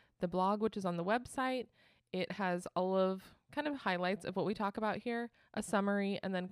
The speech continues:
all the questions that Scott asks on each day of the week, so you can go back and revisit 'em, along with the images that you see here. So if you're seeing us here, you're on YouTube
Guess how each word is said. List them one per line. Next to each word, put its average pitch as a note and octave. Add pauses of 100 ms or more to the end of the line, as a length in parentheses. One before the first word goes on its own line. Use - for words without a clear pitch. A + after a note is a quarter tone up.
all F3+
the F#3+
questions F3+
that -
Scott F3
asks -
on G3
each G3+
day A3
of G#3+
the A3+
week, A#3
so -
you G#3
can G3+
go F3+
back F3
and F#3+
revisit F3
'em, B3 (360)
along F#3+
with F#3+
the -
images F#3
that F3+
you F3+
see F3+
here. E3+
So -
if -
you're -
seeing C4
us F#3
here, F3+ (560)
you're F#3
on F3+
YouTube F3